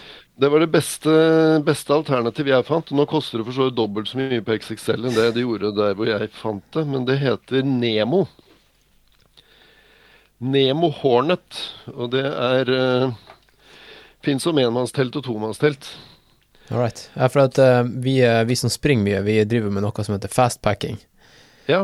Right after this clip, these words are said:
Speaker 2: Det har du kanskje drevet med selv også, men da, da springer du jo med telt i sekken, og så overnatter du jo.
Speaker 1: Ja.
Speaker 2: Telt eller sånn her, eh, bivouak.
Speaker 1: Ja, ikke sant?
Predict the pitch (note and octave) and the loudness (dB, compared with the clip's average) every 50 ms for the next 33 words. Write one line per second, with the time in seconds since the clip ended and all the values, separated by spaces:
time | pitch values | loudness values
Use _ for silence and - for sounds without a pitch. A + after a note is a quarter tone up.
0 | D#3+ - - - A#2 A2+ A2+ G#2+ - A2 G2+ A2 G#2 G#2+ A2 G#2+ G2+ G2 - - | -2 -2 0 2 2 2 2 2 0 0 0 0 2 2 2 2 2 0 0 0
1 | A#2+ G#2+ G2+ A2 G#2+ - - - G#2 G#2+ G#2+ A2+ A2+ A2+ A2 G#2+ G#2 G2+ G2+ G2+ | 2 2 2 0 -2 -2 -4 -4 -2 0 2 4 4 4 4 4 4 2 2 0
2 | G2+ G2+ G2+ G2+ A2 A2+ - - - C3+ B2 G#2+ G2 F#2 F#2+ F#2+ - - A2+ G#2+ | 0 0 0 0 0 -2 -2 0 0 0 2 2 2 0 0 0 0 0 0 0
3 | - - F#2+ - G#2+ G#2+ - - - - - G#2+ - G#2 G2+ G2+ G2+ G2+ F#2+ G2+ | -2 -2 0 0 0 0 0 -4 -8 -6 -6 -2 0 0 0 2 0 -2 -4 -6
4 | - - - - - - _ _ _ _ _ - - - - - - - B2 C#3+ | -8 -10 -10 -10 -12 -14 _ _ _ _ _ -20 -20 -20 -20 -20 -8 -4 -4 -4
5 | E3+ E3 _ - C#3+ C3 A2+ - - A2+ A2 G#2 G2+ G2 A2 G2+ G2 G2 F#2+ F#2+ | -4 -4 _ 0 0 0 2 0 0 0 0 0 0 -2 -2 0 0 0 0 0
6 | F#2 F#2+ F#2 F#2 F#2 F#2 F#2 F2+ F#2 G2 A2+ G#2+ G2+ F#2+ - - - - - - | 0 0 0 0 -2 -2 -2 -2 0 2 2 2 2 -2 -4 -6 -10 -12 -16 -16
7 | - _ _ _ _ _ _ _ _ _ _ _ _ _ _ _ _ _ - A#2+ | -20 _ _ _ _ _ _ _ _ _ _ _ _ _ _ _ _ _ -4 -4
8 | C#3 C#3+ B2+ B2 C3+ D3 C#3 - | -4 -4 -4 -6 -6 -6 -8 -10